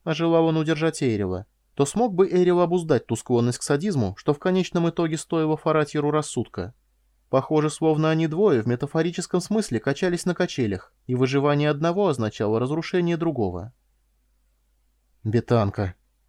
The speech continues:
Потрясение на лице Фардариана постепенно уступало место тому, что Корделия для себя назвала ужасным осознанием. «Я должен был догадаться.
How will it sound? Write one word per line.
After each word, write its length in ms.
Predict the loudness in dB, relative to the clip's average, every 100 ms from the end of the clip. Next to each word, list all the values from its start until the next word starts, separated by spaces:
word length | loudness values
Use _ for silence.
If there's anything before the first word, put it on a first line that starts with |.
| _ _ -4
Потрясение 640 | -2 0 0 2 2 2
на 80 | 2
лице 260 | 0 0 -2
Фардариана 640 | 0 0 0 2 0 0
постепенно 600 | -4 -4 -4 0 0 2
уступало 460 | 0 -4 -2 2 2
место 320 | 2 0 -2
тому, 360 | 0 0 0 -4
что 200 | -2 0
Корделия 500 | 0 2 0 2 0
для 160 | 0
себя 300 | -2 -2 -2
назвала 500 | -2 -2 0 0 0 -4 -6
ужасным 480 | -4 -2 -2 0 -2
осознанием. 800 | 0 0 0 0 -2 -4 -6 -14 _ _ _ _ _ _ _ _ _
«Я 260 | -10 -6 -4
должен 460 | 2 4 4 2
был 160 | 2 2
догадаться. 640 | 4 4 4 2 0 -6